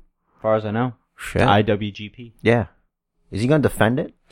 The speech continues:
Speaker 1: No, he's
Speaker 2: Against,
Speaker 1: calling
Speaker 2: uh,
Speaker 1: himself the eight-time Intercontinental Champion.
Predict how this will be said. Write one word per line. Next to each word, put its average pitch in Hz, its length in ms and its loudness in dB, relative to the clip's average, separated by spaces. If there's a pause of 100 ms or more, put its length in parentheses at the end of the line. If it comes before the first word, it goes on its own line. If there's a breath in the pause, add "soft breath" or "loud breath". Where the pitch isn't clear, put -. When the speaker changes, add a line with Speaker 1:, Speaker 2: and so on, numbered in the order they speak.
Speaker 1:
No, 113 60 -4
he's - 80 -10
Speaker 2:
Against, 143 240 2
Speaker 1:
calling 175 220 6
Speaker 2:
uh, - 20 2
Speaker 1:
himself 147 320 2
the 110 640 4
eight-time 127 560 -4
Intercontinental 110 480 -10
Champion. 113 360 -20